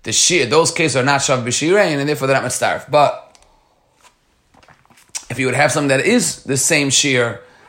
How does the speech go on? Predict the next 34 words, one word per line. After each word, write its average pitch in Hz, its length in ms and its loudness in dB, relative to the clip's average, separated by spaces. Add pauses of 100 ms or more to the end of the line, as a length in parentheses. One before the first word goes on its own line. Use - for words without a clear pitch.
then 135 140 0
it 143 40 2
would 175 140 4
be 143 80 0
mitzdarf. 107 720 -4 (160)
That's 156 240 0
in 147 100 0
one 151 160 4
Maisa. 143 440 0 (560)
The 127 100 -4
shaila 196 420 4
in 165 40 2
our 165 180 2
Gemara 139 360 0
is, 143 260 0
and 113 100 -6
we're 117 80 -6
gonna 117 140 -6
continue 165 380 -2
with 120 140 -2
this - 340 -8 (200)
conversation, 113 680 -6 (400)
our 143 120 2
Gemara 208 260 4
is 165 120 4
making 165 280 0
a 139 40 -4
tremendous 147 420 -2
assumption. 135 440 -2 (1400)
And 131 200 2
the 135 80 0
assumption 180 440 2
is 139 520 -2 (480)
that 113 680 2